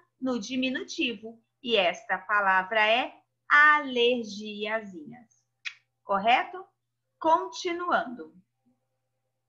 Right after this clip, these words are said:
Aí o Urbano quis exercitar o seu poder, né? O seu poder de comunicação e tentou escrever outros tipos de slogan. Olha só o que ele escreveu.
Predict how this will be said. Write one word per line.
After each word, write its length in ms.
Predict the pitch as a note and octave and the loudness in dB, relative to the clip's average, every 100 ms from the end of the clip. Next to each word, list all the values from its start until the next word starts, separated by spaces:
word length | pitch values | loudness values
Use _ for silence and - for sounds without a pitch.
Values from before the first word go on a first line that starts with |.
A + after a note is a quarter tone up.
| _ _ _ _ _ _ - - | _ _ _ _ _ _ -16 2
Aí 280 | C#4+ E4 F4+ | 4 4 2
o 120 | F4+ | -2
Urbano 440 | E4+ A#3+ C4+ C4 C4 | 0 4 4 2 -6
quis 280 | A3 G3+ A3 | -10 -8 -6
exercitar 800 | G3+ G#3 F#3+ B3+ - A#3 B3 A3+ | -4 -6 -8 -14 0 4 4 0
o 60 | |
seu 320 | A3 - F#3 | -10 -10 -10
poder, 580 | - C4 G#3+ A3 C4+ G4 - _ G#3+ | 0 0 2 0 0 -2 -12 _ -4
né? 400 | G#3+ C4+ E4+ - _ _ - | 2 2 0 -12 _ _ -12
O 80 | G3 | -12
seu 320 | - A3 G#3 | -4 -2 -2
poder 540 | A3+ A3 G3 F#3+ F#3 | -2 -4 -2 -6 -6
de 160 | F3 F#3 | -10 -14
comunicação 1120 | - E3 E3+ E3+ F3 G#3+ D4 - - C4 C4+ | -6 -6 -6 -12 -12 -2 -2 -2 -4 -2 -2
e 100 | C#4 | -6
tentou 360 | C#4+ C4+ C4+ B3+ | -6 -6 -4 -6
escrever 680 | B3 B3+ B3+ B3+ B3+ C4 - _ - | -6 -4 -4 0 -2 -2 -14 _ 2
outros 680 | D#4 D#4 E4+ F#4 F#4+ - - | 6 6 6 -4 -8 -8 -10
tipos 440 | B3+ B3 B3+ B3 | -8 -8 -8 -8
de 120 | C4 | -8
slogan. 540 | C#4 A3 E3 C#3+ D3+ - _ _ - | -8 -6 -6 -6 -18 -20 _ _ 0
Olha 280 | C4 D4 D4+ | 4 4 2
só 280 | D4+ C#4+ A#3+ | -2 0 0
o 60 | |
que 120 | A#3+ B3 | 0 -4
ele 140 | A3+ | -4
escreveu. 600 | A3+ B3+ A#3 F#3+ C#3+ | -8 -6 -6 -6 -10